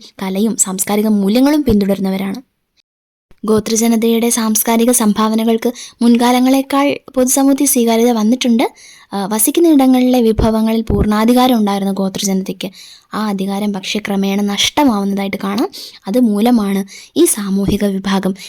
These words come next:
അരികുവൽക്കരിക്കപ്പെട്ടത്. ആരാണ് വെറിയർ എൽവിൻ? ഇന്ത്യൻ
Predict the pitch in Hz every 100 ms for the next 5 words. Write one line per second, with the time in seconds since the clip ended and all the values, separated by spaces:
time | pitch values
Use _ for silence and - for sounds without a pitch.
0 | - 202 208 208 208 185 165 - 175 -
1 | - - - _ _ _ _ _ _ _
2 | - _ _ - 392 403 302 233 202 214
3 | 226 262 269 262 - 196 202 202 196 -
4 | - _ _ _ _ _ _ _ _ _
5 | _ - 226 233 240 240